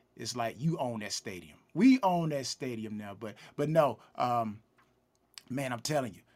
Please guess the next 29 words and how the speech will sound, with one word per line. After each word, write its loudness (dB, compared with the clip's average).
experiences 0
in -2
life, 4
everybody -2
has -4
them. -4
Um, -8
and -8
listen 0
to 0
everybody's 0
experience, -6
but -14
I'm -10
telling -4
you, -10
people, -12
if -14
you -14
want -4
to -10
do -8
something -6
continuously, -6
um, -6
while -2
you're -4
in -2
your, -2